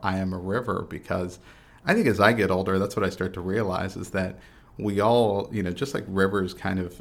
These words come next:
eventually run into each other, we all kind of connect in some weird way. And, you know, as you go along, you realize that there are these connections everywhere, and you're never really that far from, from somebody else, whether they're super famous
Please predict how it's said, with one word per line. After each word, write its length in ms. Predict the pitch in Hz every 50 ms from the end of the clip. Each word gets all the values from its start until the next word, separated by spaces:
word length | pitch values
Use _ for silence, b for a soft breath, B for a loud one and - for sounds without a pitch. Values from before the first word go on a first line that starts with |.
| -
eventually 460 | - 98 95 95 95 95 - 101 98 95
run 240 | 92 92 92 92
into 280 | 92 92 92 95 - 95
each 160 | 90 90 -
other, 220 | 90 87 90 95 90
we 240 | 95 95 95 95
all 180 | 98 101 110 120
kind 280 | 120 - - 101 98 95
of 160 | 92 95 -
connect 580 | - - 101 98 95 95 98 95 95 - -
in 100 | 104 95
some 300 | 92 - - 98 95 95
weird 260 | 95 95 95 98 98 92
way. 400 | 92 95 92 92 95 98 101 107
And, 260 | 101 92 98 107 - b b b b b b b -
you 220 | - - - 120 104
know, 180 | 92 95 95
as 100 | 95 92
you 80 | - 98
go 160 | 107 117 113
along, 400 | 110 95 95 101 107 110 107 95
you 80 | 95 90
realize 560 | 92 98 101 101 101 95 92 92 92 90 -
that 140 | 95 92 -
there 120 | 95 95
are 140 | 92 95 95
these 300 | 95 - 101 98 95 95
connections 800 | - - - - 104 95 95 95 95 - - 98 95 92 92 - -
everywhere, 640 | - 107 95 98 101 95 90 90 90 90 90 92 92
and 120 | 95 92 95
you're 100 | 98 98
never 340 | 95 98 101 98 104 98 92
really 400 | 90 92 98 95 95 95 92 92
that 240 | 90 95 95 92 -
far 460 | - - - 101 98 98 95 95 98
from, 400 | - - 104 101 95 98 95 - b b b b b b b b b
from 240 | - - 113 110 101
somebody 420 | - - 117 113 113 98 98 98
else, 320 | 110 117 - - - - -
whether 260 | 95 98 95 101 95
they're 240 | 92 95 95 95 95
super 340 | - - - 104 - 101 101
famous 640 | - - 101 95 95 98 104 110 107 - - - -